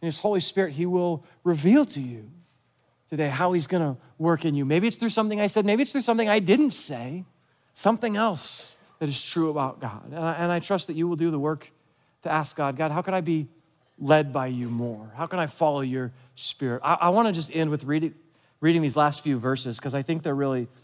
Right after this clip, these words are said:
encouraging. These last few verses of this section, Paul says this.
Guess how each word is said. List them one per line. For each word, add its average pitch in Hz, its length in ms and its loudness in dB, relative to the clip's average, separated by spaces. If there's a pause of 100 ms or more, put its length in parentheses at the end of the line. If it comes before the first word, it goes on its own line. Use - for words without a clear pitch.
(100)
encouraging. 127 500 -2
These 123 160 -2
last 147 240 0
few 139 120 -2
verses 127 320 -4
of 117 120 -6
this 117 120 -6
section, 127 400 -4
Paul 160 220 0
says 127 300 -8
this. 120 400 -16